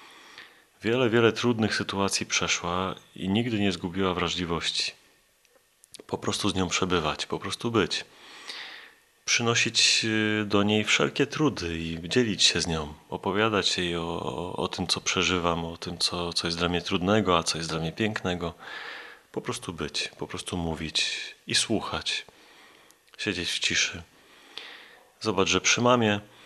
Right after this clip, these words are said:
y, do mamy przychodzimy, żeby powiedzieć o czymś, co dla mnie ważne, ale też przychodzimy po prostu się przytulić i posiedzieć. Więc relacje buduję, przebywając z kimś, kogo kocham.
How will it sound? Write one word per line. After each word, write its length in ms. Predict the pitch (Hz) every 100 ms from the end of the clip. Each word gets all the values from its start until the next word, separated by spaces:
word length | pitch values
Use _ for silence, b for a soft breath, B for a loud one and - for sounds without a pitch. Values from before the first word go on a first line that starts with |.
| B B B B B _ 92
y, 300 | 90 87 87
do 140 | 101
mamy 240 | 107 107
przychodzimy, 460 | 98 101 98 95 92
żeby 160 | 92 90
powiedzieć 500 | 92 87 87 90 -
o 180 | 101
czymś, 420 | 98 - 90 95 -
co 280 | - 95
dla 180 | 90 90
mnie 160 | 92 92
ważne, 380 | 90 87 117 175
ale 160 | 214
też 180 | 208 -
przychodzimy 480 | - 113 113 110 101
po 100 | 98
prostu 280 | 98 - -
się 120 | 92
przytulić 480 | - 92 95 90 -
i 40 |
posiedzieć. 640 | 92 - 92 78 73 - - B B B B B B B B -
Więc 200 | 101 -
relacje 440 | 101 104 117 - 95
buduję, 540 | 82 80 82 80 80 - _ -
przebywając 760 | - 85 85 80 80 78 73
z 80 | -
kimś, 300 | - 82 -
kogo 240 | - 82
kocham. 400 | - 78 - 80